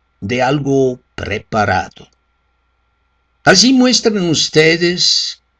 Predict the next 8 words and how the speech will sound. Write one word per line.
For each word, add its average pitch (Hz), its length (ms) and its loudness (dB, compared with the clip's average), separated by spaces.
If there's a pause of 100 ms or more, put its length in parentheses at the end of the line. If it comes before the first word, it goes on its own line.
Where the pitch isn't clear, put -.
(160)
que 98 120 -6
lo 104 120 -2
que 87 100 -8
están 131 420 -2
mostrando 98 920 -4 (460)
lo 98 100 -4
muestran 107 680 -6 (240)
cada 107 520 -8